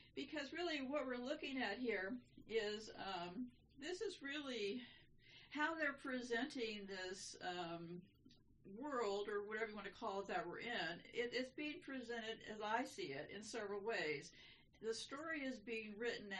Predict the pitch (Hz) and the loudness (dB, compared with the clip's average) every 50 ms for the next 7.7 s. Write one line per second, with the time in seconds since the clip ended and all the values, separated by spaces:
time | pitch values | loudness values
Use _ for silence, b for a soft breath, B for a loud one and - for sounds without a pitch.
0 | 180 180 196 - - - - 214 196 190 196 196 208 208 - - 226 233 262 349 | 0 0 -2 -4 -6 -4 -2 0 2 2 2 0 -2 -2 -2 -2 0 0 -2 -4
1 | - - - - - - - - - - B B B B B B B B B - | -6 -10 -18 -20 -20 -20 -20 -20 -20 -20 B B B B B B B B B -10
2 | - - 233 220 202 202 - - - 202 196 208 330 415 - - - B B B | -6 -4 -2 -2 -2 -4 -4 -2 2 4 4 4 2 0 -2 -6 -18 B B B
3 | B B B B B B B - - - 254 262 - - 277 277 285 294 320 294 | B B B B B B B -10 -4 0 0 0 0 0 -2 -2 -2 -2 0 0
4 | 254 143 - - - - - - - - - 220 240 - 247 226 233 233 240 240 | 0 0 -2 -4 -6 -12 -14 -16 -18 -14 -12 -8 -4 0 2 2 2 2 2 0
5 | 220 202 233 233 247 285 - 302 269 240 254 262 277 311 302 - 226 196 190 196 | 0 2 2 2 2 2 0 -2 -2 0 0 2 2 0 -2 0 0 0 0 -2
6 | 214 226 - - - - - - 440 440 - 220 - - - 202 196 196 - - | -4 -6 -8 -14 -18 -14 -2 2 2 4 4 2 0 0 0 0 -2 -4 -8 -8
7 | - - 330 302 214 180 180 202 202 - - - 208 214 | -6 -4 -2 0 2 2 2 0 -2 -4 -4 -4 -4 -4